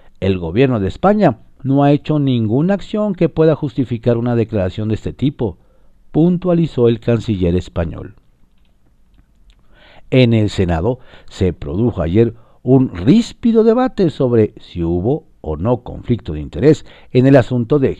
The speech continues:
Hughes Baker. Resultaba patético escuchar el discurso de las radicales de Morena a la hora de hablar de lo que la panista Xóchitl Gálvez ya bautizó como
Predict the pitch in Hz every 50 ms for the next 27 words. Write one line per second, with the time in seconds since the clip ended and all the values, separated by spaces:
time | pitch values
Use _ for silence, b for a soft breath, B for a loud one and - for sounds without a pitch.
0 | - - 107 90 80 - - - 120 180 214 - - 123 - - - _ _ _
1 | _ _ _ _ _ _ _ b b b b b b b b b - 117 117 -
2 | 123 123 113 107 - 139 139 147 143 - - - - 120 107 101 - - - 135
3 | 127 104 - 123 110 - - 101 92 - - 90 85 - 110 113 117 117 101 87
4 | 82 - - - 104 92 - 123 113 107 95 92 85 78 80 87 85 80 78 80
5 | - - - 98 95 101 104 95 87 82 78 80 71 71 76 80 90 107 113 B
6 | B B B B B 104 107 107 101 101 85 85 110 127 131 113 95 85 - -
7 | 85 104 123 123 b b b b b - 113 120 117 110 113 113 117 110 110 -
8 | 110 98 85 - - - - 101 104 104 98 - - 90 82 101 170 214 - -
9 | - 131 - - - 78 - - 123 131 131 117 104 90 98 120 - - - -
10 | - - - 143 139 185 196 196 196 196 196 170 180 - 190 170 - 185 180 180
11 | - 170 165 156 143 117 95 -